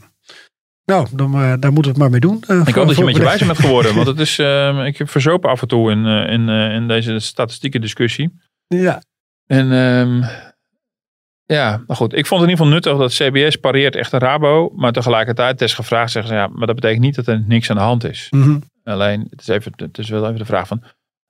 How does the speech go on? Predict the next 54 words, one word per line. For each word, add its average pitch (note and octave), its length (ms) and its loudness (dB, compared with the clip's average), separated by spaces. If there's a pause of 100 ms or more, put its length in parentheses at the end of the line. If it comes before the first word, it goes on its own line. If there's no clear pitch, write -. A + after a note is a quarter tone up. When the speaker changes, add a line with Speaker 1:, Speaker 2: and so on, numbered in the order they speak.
(100)
Speaker 2:
welke A#2 300 -2
vraag A#2 320 0
heb A2 100 -8
je - 60 -12
precies? - 560 -8
Heb - 100 -8
je C3 60 0
Speaker 1:
Ja. B2+ 60 0
Speaker 2:
het G2+ 100 0
over G#2 140 -6
de G2 60 -8
inkomensgroei C3 680 -2
of D3 120 -10
heb G#2+ 100 0
je A2+ 60 -8
het A#2 100 0
over A#2+ 120 0
de A#2+ 60 2
verdeling B2 380 2
van A2 100 -2
die F2 80 -2
inkomens? F2 480 -4
Speaker 1:
Ja. A2+ 140 -6 (440)
Speaker 2:
Zijn F#2 200 -4
er G#2 60 -2
misschien A2+ 220 0
bepaalde A2+ 360 -2
categorieën B2 640 0
mensen A2 460 0
die, G2+ 440 -4
die G#2+ 160 -4
het G#2 120 -6
steeds A2 280 -2
moeilijker A#2 360 2
hebben? F#2 240 0
En G2 60 -6
dat G2 160 -4
ontkent - 260 -6
het G2+ 100 -10
C - 20 -16
B - 40 -10
S F#2+ 80 -2
verder F#2 240 -6
helemaal F#2+ 240 -4
niet. A2+ 120 -4
Dus A#2+ 120 -6
dat A2 120 -2
is A2 60 -6
misschien G#2 200 -4
wel G#2 120 -4
weer G2+ 140 -6
een G2 120 -4
opening. A2 580 -4 (120)
Speaker 1:
Ja. A#2 380 -6